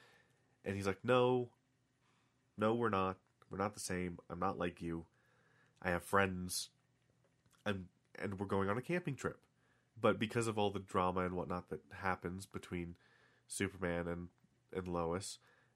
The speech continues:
um, they, they forget. So he ends up leaving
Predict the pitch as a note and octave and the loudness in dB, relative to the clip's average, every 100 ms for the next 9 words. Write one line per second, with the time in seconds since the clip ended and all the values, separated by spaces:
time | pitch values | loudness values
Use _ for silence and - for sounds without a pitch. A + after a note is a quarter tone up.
0 | - - G#2 G#2+ A2 A2+ _ _ _ _ | -8 -2 0 0 -4 -12 _ _ _ _
1 | - _ _ - G#2+ G#2+ A2+ - A2+ A2 | -20 _ _ -18 -2 4 4 4 0 -2
2 | G#2+ G#2+ G#2+ F2+ - - _ _ _ _ | -2 -2 0 0 -2 -14 _ _ _ _
3 | _ _ _ - G2 F2+ A#2 A2+ A2 G2 | _ _ _ 2 2 4 4 4 4 -2
4 | G#2+ G#2+ G2+ G2 | 0 0 0 -4